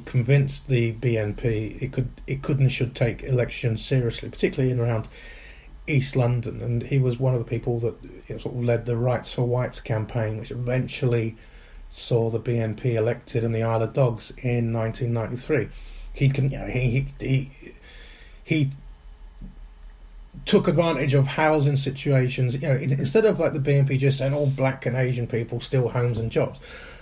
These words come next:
there was an acute housing shortage, and he said, "We must take this message to the doorstep." And of course, look, the B N P didn't want to do that. They were sort of more interested in ethnically cleansing. But so Butler was responsible for getting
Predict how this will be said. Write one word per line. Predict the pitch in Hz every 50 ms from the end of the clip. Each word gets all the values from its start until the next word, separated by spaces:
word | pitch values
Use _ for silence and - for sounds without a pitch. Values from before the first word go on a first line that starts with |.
| - -
there | - 143 139
was | 160 151
an | 135 135
acute | 135 135 - - 175 156 139
housing | - - 135 139 143 139 131 131 123
shortage, | - - 117 104 98 92 - 101 110 - -
and | - 131 -
he | - 147 135
said, | 135 - 143 135 131
"We | 151 156
must | 156 170 175 175 -
take | 170 160 139 135
this | 135 135 -
message | 131 123 123 - - 117 - -
to | 123
the | 117
doorstep." | 117 - 160 143 135 - - 104 104
And | - 127
of | 131
course, | 131 180 160 -
look, | 175 -
the | 113
B | 113 - 113
N | 113 113
P | - 120
didn't | 117 117 117 101
want | 120 113 101 -
to | - -
do | 151 139 127 113
that. | 104 -
They | 117 120 123
were | 120 117
sort | - - - -
of | 120
more | 120 104 107 110
interested | 110 110 - - 123 117 - - - 113 113
in | 120 113 110 104 -
ethnically | - 135 135 - 120 - - 117
cleansing. | 127 - - 156 156 147 139 135 131 110 95 98 110 -
But | - 131 120 - - - - - - - - - - - - -
so | - - 190
Butler | 180 - 247 220 208 190
was | 175 151 143
responsible | 143 - - 180 175 139 - - 156 143
for | 135 - 143
getting | 135 139 135 131 139 135 123 127 127